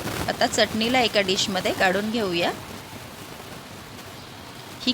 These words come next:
कढीपत्त्याची चटणी एक महिनाभर तुम्ही स्टोअर करून ठेवू शकता. ही अजिबात खराब होत नाही आणि चवीला देखील खूप छान लागते.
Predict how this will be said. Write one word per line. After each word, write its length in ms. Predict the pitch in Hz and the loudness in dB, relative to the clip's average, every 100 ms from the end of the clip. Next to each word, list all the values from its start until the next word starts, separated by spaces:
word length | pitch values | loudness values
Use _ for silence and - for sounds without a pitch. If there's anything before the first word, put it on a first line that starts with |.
| - | 4
कढीपत्त्याची 720 | 214 240 247 233 233 240 254 | 4 4 0 0 0 0 0
चटणी 380 | 247 214 202 208 - | 2 2 0 -2 2
एक 260 | 196 220 | 2 2
महिनाभर 580 | 226 208 208 220 233 220 226 | 2 2 4 4 4 2 0
तुम्ही 200 | 202 208 | -2 0
स्टोअर 340 | - 214 202 | 2 4 4
करून 300 | 220 190 196 226 | 4 2 2 0
ठेवू 220 | 214 196 | 0 2
शकता. 380 | 233 202 - 208 | 2 2 2 0
ही 180 | 220 220 | 2 2
अजिबात 560 | 190 190 190 202 - - | 2 2 4 4 4 2
खराब 300 | 196 202 202 | 6 6 4
होत 220 | 196 196 | 0 2
नाही 300 | 190 180 240 - - - - - - - | 0 0 -4 -6 -12 -14 -12 -12 -12 0
आणि 200 | 180 196 | 2 2
चवीला 440 | 208 214 185 220 240 | 4 4 6 4 4
देखील 280 | 208 - 233 - | 2 0 -4 0
खूप 160 | 196 - - | 0 0 4
छान 160 | 220 202 | 4 4
लागते. 440 | 180 170 - 214 | 2 -2 -2 -2